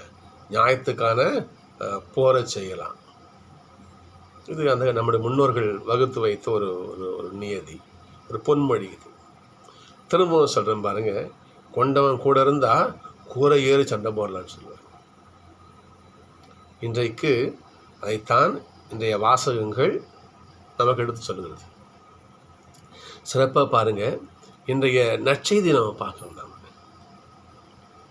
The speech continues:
யாரையும் சின்னவங்கன்னு நீங்க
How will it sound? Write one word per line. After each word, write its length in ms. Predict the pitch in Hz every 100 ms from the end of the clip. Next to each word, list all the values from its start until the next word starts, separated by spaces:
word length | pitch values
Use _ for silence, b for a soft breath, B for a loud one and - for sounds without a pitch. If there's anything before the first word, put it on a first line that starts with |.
| - - - - - - - -
யாரையும் 800 | 113 127 139 165 170 165 208 247 - - - _ _ _ - - - - _ _ - - -
சின்னவங்கன்னு 640 | 185 190 185 175 165 175
நீங்க 540 | 160 147 135 123 127